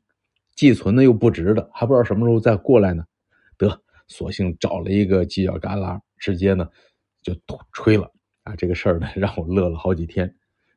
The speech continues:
酒其实也没多少，但是那个场面啊，我脑补一下，对于那些不明真相的群众，那还是很豪横的。这要是放到现在，估计上个热搜什么的。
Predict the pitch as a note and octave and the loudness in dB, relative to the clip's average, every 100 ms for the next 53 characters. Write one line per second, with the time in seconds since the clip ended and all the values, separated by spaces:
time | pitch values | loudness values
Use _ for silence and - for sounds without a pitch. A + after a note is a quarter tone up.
0 | - F#2 F#2 C#3+ C3 C3+ F2+ G2 B2+ C#3 | -8 -6 -2 0 4 2 2 0 4 4
1 | - - _ _ - G#2+ G2+ A2 C3 A2+ | 2 -10 _ _ -2 0 2 2 4 2
2 | F#2+ - - G2 G2 C#3 F2+ F#2 _ _ | 0 -6 -12 -6 0 2 0 -6 _ _
3 | _ - F#2+ F2+ A2 B2+ E2+ F#2 G2 F2 | _ -6 -4 2 4 4 -2 -8 -8 -8
4 | E2 - G#2+ F#2+ G#2+ F#2+ A2 G#2 _ - | -10 -2 0 2 2 4 4 2 _ 2
5 | F#2+ F#2+ A#2+ A2 B2+ A#2+ G#2 E2 - E2 | 4 4 0 2 2 4 2 0 -4 -8
6 | F#2 A2+ - _ G#2 A#2+ - G2 F2+ F#2+ | -4 -4 -6 _ -14 -14 -16 -16 -6 -4
7 | F2 F2 D#2+ - F#2+ G#2+ G2 D#2+ _ _ | -4 -8 -16 -4 -2 0 -2 -6 _ _
8 | _ _ _ _ - G#2 G2 F#2 - G2 | _ _ _ _ 0 4 4 2 -4 -2
9 | F#2 - F#2 F2 F2 F2 F#2+ F2+ E2+ D#2+ | -2 -4 -6 -4 -8 -6 -4 -2 -2 -2
10 | G#2+ F2 F2 G2+ E2+ - B2 F2+ D#2+ D#2+ | -4 -2 2 2 2 4 4 4 -2 -12